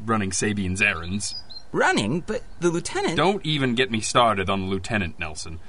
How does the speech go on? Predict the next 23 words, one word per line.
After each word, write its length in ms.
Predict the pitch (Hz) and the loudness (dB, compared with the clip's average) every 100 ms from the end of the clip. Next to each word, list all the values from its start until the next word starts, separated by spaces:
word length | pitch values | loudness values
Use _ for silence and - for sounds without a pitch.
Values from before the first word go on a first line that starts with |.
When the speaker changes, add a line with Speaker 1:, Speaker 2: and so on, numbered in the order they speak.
| - | 2
Speaker 1:
I've 140 | 120 143 | 6 8
had 160 | 156 | 6
enough 220 | 131 165 | 6 4
of 80 | 131 | 6
his 120 | 117 | 2
barking 440 | 104 107 123 123 117 | 4 6 6 4 2
already 340 | 110 117 117 | 4 4 2
today. 400 | 92 104 80 71 - - | -2 -2 -4 -6 -12 -4
Speaker 2:
The, 240 | 139 233 - - - - - | 4 4 2 -10 -12 -12 -6
that 120 | 208 | 2
is, 200 | 233 - - - | 2 2 -6 -10
y-, 80 | - - | -10 -2
you 200 | 190 254 | -2 2
talked 260 | 269 254 | 2 2
to 100 | 254 | 0
Lieutenant 360 | 226 202 226 208 | 0 2 2 2
Sabian 360 | 180 190 247 | 2 2 2
today? 380 | 262 262 370 392 - | 0 0 -2 -2 -6
Speaker 1:
Of 100 | - | -2
course. 520 | 330 127 - - - - - - | 2 2 0 -6 -6 -10 -10 -2
Speaker 2:
But 160 | 247 | 0
I 100 | 381 | 0
thought 340 | - 233 208 | 2 4 4